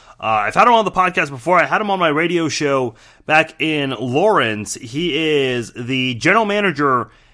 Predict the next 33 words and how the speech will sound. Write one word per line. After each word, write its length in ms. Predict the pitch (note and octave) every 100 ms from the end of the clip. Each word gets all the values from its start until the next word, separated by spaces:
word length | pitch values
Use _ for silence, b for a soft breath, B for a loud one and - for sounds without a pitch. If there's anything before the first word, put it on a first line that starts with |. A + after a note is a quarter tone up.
| b b
and 380 | D3 D#3 C#3+ D3
national 420 | D#3 F3 F#3+ E3
scout 520 | - E3+ D3+ C3 A#2 - -
for 380 | - D3+ C#3 C3
Our 260 | C3 F#3+ G3+
lads 440 | F#3 F3+ F3+ D3
dot 460 | C3 A#2 D#3 D3+ -
com. 500 | D#3+ D#3+ C3+ A2 A2 -
Uh, 220 | G#2+ G2+
also 380 | B3+ C#4 A#3+ E3+
a 100 | C3+
former 380 | A#2+ G3+ A3+ G3+
scout 400 | - F3+ E3+ -
in 160 | G3
the 100 | G#3
N 140 | F#3+ E3
F 120 | -
L 240 | E3+ E3
and 240 | C3 E3 F3
in 100 | D#3
college 340 | C#3+ D3+ C#3+
football, 540 | - F3 - A#2+ A2 G2+
has 300 | G2+ G2+ G2+
spent 240 | - C#3+
with 140 | C3+
teams 460 | - E3 D3 C3+ A2 b b b
such 220 | _ F3 F#3
as 180 | F3
the 60 | C#3+
Kansas 240 | F3 A#3+
City 140 | B3 F#3
Chiefs 380 | - G3+ G3 -
and 540 | - G3+ G3+ E3 C#3